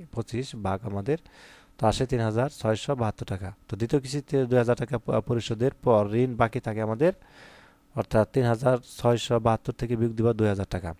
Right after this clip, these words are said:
তাহলে ষোলোশো বাহাত্তর টাকা। তো সুতরাং দ্বিতীয় কিস্তি পরিশোধের পর তার ঋণ থাকবে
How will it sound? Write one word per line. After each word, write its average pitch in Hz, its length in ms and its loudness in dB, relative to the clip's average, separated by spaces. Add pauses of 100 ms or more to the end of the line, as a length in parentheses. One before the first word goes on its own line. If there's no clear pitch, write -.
(440)
তাহলে 113 300 0 (320)
ষোলোশো 117 400 0
বাহাত্তর 107 340 0
টাকা। - 260 -8 (460)
তো - 80 -2
সুতরাং 120 280 2
দ্বিতীয় 123 240 0
কিস্তি 143 220 -4
পরিশোধের 123 440 0
পর 113 280 4
তার 110 320 2
ঋণ 127 160 -2
থাকবে 117 400 -2